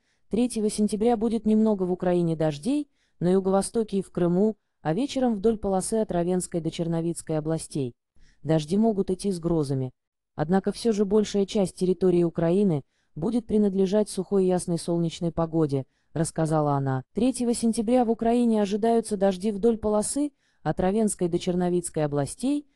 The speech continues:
Facebook. Комтала. Диденко. Кроме того, по данным синоптика, самой низкой будет температура воздуха на востоке и в Днепропетровской и Полтавской областях, днём плюс двадцать шесть, плюс двадцать девять градусов.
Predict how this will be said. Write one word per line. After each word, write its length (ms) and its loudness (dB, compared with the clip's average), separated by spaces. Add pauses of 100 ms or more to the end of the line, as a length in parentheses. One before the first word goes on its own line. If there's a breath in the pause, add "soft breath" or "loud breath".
(240)
Facebook. 560 -4 (400)
Комтала. 640 0 (440)
Диденко. 640 -2 (480)
Кроме 260 2
того, 240 2
по 160 0
данным 320 2
синоптика, 720 -2 (240)
самой 340 0
низкой 360 0
будет 300 -2
температура 600 0
воздуха 440 -2
на 100 0
востоке 560 -2 (220)
и 100 -6
в 40 -6
Днепропетровской 840 0
и 40 -2
Полтавской 560 -2
областях, 560 -4 (260)
днём 320 0
плюс 280 -4
двадцать 380 0
шесть, 300 -4
плюс 260 0
двадцать 400 -2
девять 300 0
градусов. 520 -2